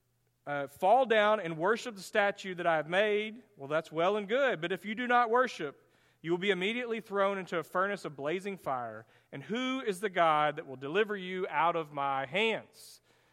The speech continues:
He's mad, he's angry, but for whatever reason, he's gonna give them one more chance to hear the music and to bow down to this statue. Probably a big wooden statue with gold plates around it. And in his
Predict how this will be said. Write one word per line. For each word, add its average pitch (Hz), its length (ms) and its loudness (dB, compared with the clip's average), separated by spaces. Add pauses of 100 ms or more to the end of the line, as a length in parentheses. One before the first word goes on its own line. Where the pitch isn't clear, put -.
(320)
He's 208 220 0
mad, 254 440 8
he's 226 260 0
angry, 220 420 2
but 208 180 -2
for 202 120 -2
whatever 226 360 4
reason, 180 600 -2 (240)
he's 196 160 0
gonna 226 180 0
give 208 220 4
them 196 260 2
one 226 180 4
more 294 220 4
chance 247 800 0 (180)
to 196 100 -2
hear 226 280 2
the 277 100 0
music 180 560 -4
and 156 120 -8
to 147 40 -6
bow 151 300 2
down 175 300 0
to 160 100 -12
this 143 540 -10
statue. 185 680 0 (1120)
Probably 175 520 2
a 160 80 2
big 175 320 -2
wooden 165 480 -4
statue 185 680 0
with 156 220 -10
gold 180 360 0
plates 190 420 0
around 175 420 2
it. 226 140 -4 (960)
And 170 140 -2
in 233 160 2
his 240 260 0